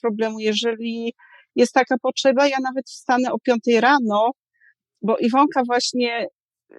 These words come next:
uczy nas przez logodydaktykę o tym, jak ważne jest ciało, intelekt, emocje i duch. I, i po prostu, i można to spokojnie zrobić w tej godzinie, w tej złotej godzinie rano. Em, wy-,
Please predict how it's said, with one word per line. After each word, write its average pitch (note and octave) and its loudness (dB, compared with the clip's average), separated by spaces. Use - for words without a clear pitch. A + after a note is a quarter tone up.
uczy C#4 0
nas A3+ 2
przez A#3 -2
logodydaktykę A3 -2
o A3+ 2
tym, A#3 -4
jak A3 2
ważne A3 0
jest G3+ -6
ciało, B3 4
intelekt, A3 0
emocje G#3 -2
i G3 -4
duch. F#3 0
I, A3+ 2
i A#3 6
po A#3 2
prostu, B3 6
i A#3 4
można B3 4
to B3 6
spokojnie C#4 0
zrobić B3+ -4
w - -20
tej B3 0
godzinie, G#3+ -2
w - -8
tej A3 0
złotej A3+ 0
godzinie G#3+ -2
rano. F3+ -2
Em, G3 0
wy-, G#3+ 4